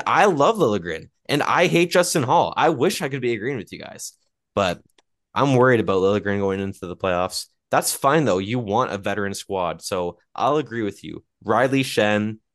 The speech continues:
we got a combination of McCabe, Brody, Gio, and, uh, Hall in the bottom four, with Liljegren likely sitting out or taking the place of one of those guys.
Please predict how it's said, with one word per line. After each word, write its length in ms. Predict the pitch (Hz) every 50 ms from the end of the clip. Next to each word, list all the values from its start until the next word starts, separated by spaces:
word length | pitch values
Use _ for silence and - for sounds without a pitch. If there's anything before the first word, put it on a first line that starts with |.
| _ _ -
we 100 | 101 107
got 260 | 107 104 95 - -
a 60 | -
combination 640 | - - 120 110 113 113 107 107 110 107 - 110 104
of 180 | 101 92 - _ _ _ _ -
McCabe, 560 | 101 107 107 - - 127 113 110 110 113 107 101 - _ -
Brody, 580 | 117 110 104 104 104 107 101 101 101 92 - _ _
Gio, 640 | - - - 104 101 98 98 95 95 95 95 98 - _ _ _ _ _ _ -
and, 500 | - 92 90 90 87 87 90 90 90 - - - - _ _ _ _ -
uh, 360 | - 90 90 87 87 85 85
Hall 420 | 85 - - 110 90 - - - _ - -
in 60 | 92
the 80 | 92
bottom 260 | 82 85 80 80 78 85
four, 360 | - - 80 73 78 76 - _ -
with 160 | 113 117 117
Liljegren 420 | 113 110 120 117 113 104 117 113
likely 260 | 107 107 107 - 117 110
sitting 380 | - - 98 95 95 98 92
out 200 | 90 87 92 90 -
or 100 | - 87
taking 340 | - - 92 85 82 - 82
the 80 | 87
place 320 | 85 _ - 80 80 - -
of 80 | 85
one 140 | 85 87 82
of 100 | 76 80
those 180 | 80 78 78 -
guys. 380 | - 78 78 78 - - -